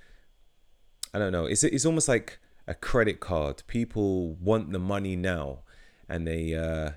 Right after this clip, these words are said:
you know, they find themselves in, in debt or arrears.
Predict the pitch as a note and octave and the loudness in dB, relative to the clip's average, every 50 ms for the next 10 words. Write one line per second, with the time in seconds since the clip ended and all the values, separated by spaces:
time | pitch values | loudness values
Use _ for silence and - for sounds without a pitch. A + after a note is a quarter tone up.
0 | - - F#2 F2 D#2+ D2+ C#2+ D#2+ D#2 - - G2+ F#2+ G2 F#2 E2+ D#2 - - G2 | -8 -6 -4 -4 -2 -2 -4 -4 -6 -4 -2 -2 -2 0 -2 -2 -2 -2 0 0
1 | E2+ E2 D#2+ - - - D#2+ E2+ E2 - - E2+ D#2+ D#2+ D2+ D2+ - G2 F#2+ E2+ | 0 0 -2 -4 -6 -8 -8 -8 -8 -6 -6 -6 -6 -6 -6 -4 0 2 2 2
2 | - - - - - - - - - - E2+ E2+ E2 D#2+ D#2 D2+ D2+ E2+ F#2+ F#2+ | 0 -6 -12 -12 -12 -12 -20 -18 -8 -4 -2 -2 0 0 -2 0 0 0 2 2
3 | F#2 F2 E2 D#2 D2 - - - | 2 2 0 -2 -2 -2 -4 -6